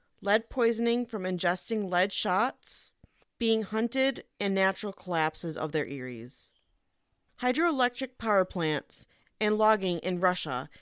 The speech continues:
has caused loss of their crucial habitat. Chemicals that leak into the rivers and waterways from local industries contaminate the fish, which are then ingested by the eagles and other wildlife.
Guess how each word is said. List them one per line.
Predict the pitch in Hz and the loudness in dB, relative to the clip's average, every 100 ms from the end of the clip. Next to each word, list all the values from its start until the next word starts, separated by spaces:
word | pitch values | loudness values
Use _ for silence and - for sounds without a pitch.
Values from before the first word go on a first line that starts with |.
| _ | _
has | - 180 | -6 -6
caused | - - 214 202 190 | -6 2 6 6 4
loss | 185 175 175 | 2 4 2
of | - 175 | -4 -2
their | 160 | -2
crucial | - 170 156 156 | 0 -4 -4 -4
habitat. | 160 139 - 147 - - _ _ _ _ _ _ _ _ _ _ - | -4 -4 -6 -8 -10 -12 _ _ _ _ _ _ _ _ _ _ 0
Chemicals | 240 294 320 320 | 2 2 0 -2
that | 359 214 | -2 -4
leak | 196 190 - | -4 -6 -8
into | 190 202 | -8 -4
the | 208 | -2
rivers | 170 151 151 156 - | 0 0 -2 -2 -6
and | 170 | -4
waterways | 165 165 151 143 127 143 | -2 -2 -2 -4 -6 -8
from | - 160 | -8 -2
local | 170 170 214 | 0 0 -2
industries | 170 151 - 147 143 127 139 - - - | -2 -4 -4 -6 -6 -8 -12 -14 -16 -8
contaminate | 180 185 190 180 170 151 | -6 0 0 2 0 -2
the | |
fish, | - 139 - - - - _ _ _ _ | -6 -6 -6 -8 -10 -14 _ _ _ _
which | - 208 | -6 0
are | 220 | 2
then | 208 220 - | 4 4 2
ingested | 226 185 202 214 - 160 | -2 2 2 2 -4 0
by | 165 165 | 2 0
the | 170 | -2
eagles | 160 156 143 147 - | -4 0 0 0 -4
and | 190 | -4
other | 175 180 175 | 0 2 2
wildlife. | 143 123 127 127 - 120 - | 2 0 -2 -6 -8 -12 -20